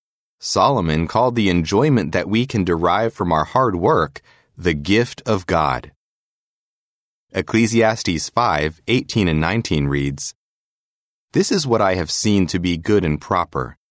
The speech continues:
that one should eat and drink and find enjoyment for all the hard work at which he toils under the sun,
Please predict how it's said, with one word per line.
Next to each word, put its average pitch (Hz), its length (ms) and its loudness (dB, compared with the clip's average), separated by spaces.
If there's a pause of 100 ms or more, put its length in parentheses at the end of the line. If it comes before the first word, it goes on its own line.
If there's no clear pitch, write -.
(260)
that 98 180 -2
one 131 220 2
should 120 280 -2
eat 160 280 0
and 95 160 2
drink 143 480 0
and 82 200 -6
find 127 380 0
enjoyment 98 680 0
for - 240 -2
all 151 200 2
the 156 180 0
hard 147 220 2
work 143 280 0
at 90 120 -2
which 101 220 -2
he 110 120 -2
toils 113 540 2
under 95 160 0
the 107 120 -2
sun, 87 460 -2